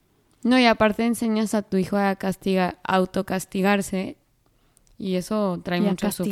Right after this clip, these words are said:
Speaker 1: sufrimiento, ¿no? O sea, cuando te educan sabiendo que estuvo muy mal, tú solito te autocastigas ya de grande, y,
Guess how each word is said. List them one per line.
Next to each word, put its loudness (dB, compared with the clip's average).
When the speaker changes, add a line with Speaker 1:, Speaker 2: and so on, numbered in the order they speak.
Speaker 1:
sufrimiento, 0
¿no? -6
O -8
sea, -8
cuando 0
te -2
educan -2
sabiendo 0
que -4
estuvo 0
muy 0
mal, -2
tú -6
solito -2
te -6
autocastigas -6
ya -2
de -4
grande, -4
y, -4